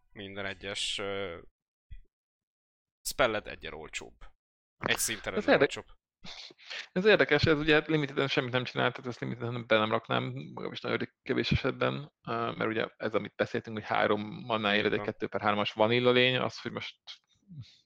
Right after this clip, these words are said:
Speaker 2: nem tudom, mennyit fogok instant tolgatni, mondjuk kékbe, ha valahol, akkor ott, de nem annyira limited erős, ez konstruktíven kérdés, hogy mennyire lesz vállalható.
Speaker 1: Ö,
Speaker 2: Majd
Speaker 1: kaptunk egy
Speaker 2: látjuk.
Speaker 1: Burst of Meaning-et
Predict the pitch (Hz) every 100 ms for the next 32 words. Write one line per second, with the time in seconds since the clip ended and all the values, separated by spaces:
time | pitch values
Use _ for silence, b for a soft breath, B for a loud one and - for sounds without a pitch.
0 | _ - 117 110 - 110 110 - 113 -
1 | 110 110 107 - _ _ _ 104 104 104
2 | - 113 113 113 - - 98 - 110 104
3 | 110 - 113 110 107 107 107 110 107 113
4 | 110 120 - B B B B B B _
5 | 127 120 113 117 117 107 113 110 113 113
6 | 120 120 120 127 - 117 - - 101 -
7 | 104 107 104 110 107 - 107 107 107 107
8 | 107 110 107 107 110 120 - _ b b
9 | b b b b _ _ - 92 120 60
10 | - - - - 85 - - - - -
11 | - - 107 - 107 110 104 120 123 135
12 | 131 -